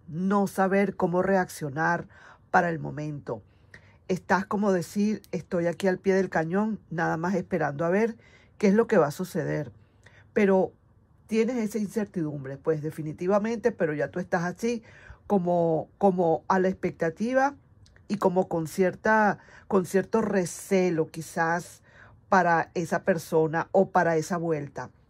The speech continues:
mirando mucho para el pasado y viendo a ver si esa persona puede asomarse en cualquier momento. Déjame decirte que como tú preguntas qué puedes esperar tú de esa persona, yo tengo que hablarte y decirte también que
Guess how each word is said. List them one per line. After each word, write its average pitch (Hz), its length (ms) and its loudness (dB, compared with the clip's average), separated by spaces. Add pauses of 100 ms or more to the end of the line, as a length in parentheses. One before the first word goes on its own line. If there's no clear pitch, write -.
(120)
mirando 208 500 2
mucho 190 380 0
para 190 220 2
el 160 100 -2
pasado 185 640 2 (380)
y 190 100 -2
viendo 165 340 -2
a 180 40 0
ver 208 240 0
si 185 100 -6
esa 180 220 -6
persona 151 420 -4
puede 170 240 -2
asomarse 156 540 -6
en 143 60 -10
cualquier 147 360 -8
momento. 120 560 -14 (1800)
Déjame 285 360 4
decirte 196 500 -2
que 233 160 -2
como 160 260 -4
tú 165 180 -8
preguntas 208 800 -2
qué 180 140 -6
puedes 190 320 0
esperar 160 480 -4
tú 180 160 -8
de 190 140 0
esa 185 220 -6
persona, 156 720 -4 (440)
yo 180 180 -2
tengo 190 320 0
que 214 80 -4
hablarte 151 420 -2
y 208 40 2
decirte 175 520 -2
también 185 480 -2
que 202 300 0